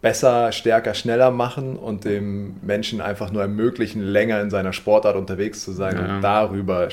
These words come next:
Speaker 1: besser, stärker und schneller zu werden. Und, äh, interessant fand ich jetzt, was du sagst, durch Kniestabilität und dass bei euch jeder Zweite, äh, irgendwie Knieprobleme hatte. Das hast du ja, also das,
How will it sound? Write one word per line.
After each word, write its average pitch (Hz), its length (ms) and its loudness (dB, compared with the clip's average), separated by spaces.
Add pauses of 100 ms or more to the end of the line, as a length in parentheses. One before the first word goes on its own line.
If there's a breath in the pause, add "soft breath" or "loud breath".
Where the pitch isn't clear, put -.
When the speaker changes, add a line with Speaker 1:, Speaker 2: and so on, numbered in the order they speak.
Speaker 1:
besser, - 240 -4
stärker 87 320 -6
und 87 80 -10
schneller 104 280 -6
zu - 180 -12
werden. 80 200 -12 (1080 loud breath)
Und, 85 480 -8 (120)
äh, 80 60 -14
interessant 95 420 -8
fand 104 140 -6
ich 95 80 -8
jetzt, 101 160 -8
was - 140 -10
du 98 40 -10
sagst, 92 360 -4
durch 87 120 -14
Kniestabilität 107 580 -6
und 104 40 -4
dass 98 120 -6
bei - 120 -4
euch 185 220 0
jeder 98 240 -2
Zweite, 92 1200 -2
äh, 95 80 -6
irgendwie 90 240 -10
Knieprobleme 87 720 -6
hatte. 107 240 -12 (640 loud breath)
Das - 180 -16
hast - 200 -8
du 104 60 -4
ja, 92 340 0
also 87 240 -12
das, - 400 -16